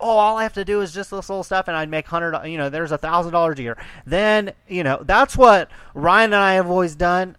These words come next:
um, you know, for, for years now, where it's like, "Hey, we're making a little money now." Um, we,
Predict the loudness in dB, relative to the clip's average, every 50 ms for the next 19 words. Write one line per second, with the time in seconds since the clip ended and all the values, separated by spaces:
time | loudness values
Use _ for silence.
0 | _ -6 -4 0 2 2 4 4 4 4 2 0 -2 -8 -12 -12 -10 -8 -8 -8
1 | -8 -10 -12 -14 -12 -8 -4 -4 -2 -2 -4 -4 -2 2 4 4 4 4 2 0
2 | 2 2 4 4 4 4 4 2 2 2 2 2 0 -2 -2 -2 0 2 2 2
3 | 2 2 2 0 -2 0 0 2 2 2 2 0 -2 -4 -6 -6 -4 -4 -4 -4
4 | -6 -12 -20 -20 -18 -6 -2 0 2 4 4 4 2 2 -2 -6 -12 -18 _ _
5 | -20 -20 -20 -14 -10 -8 -8 -8 -8 -12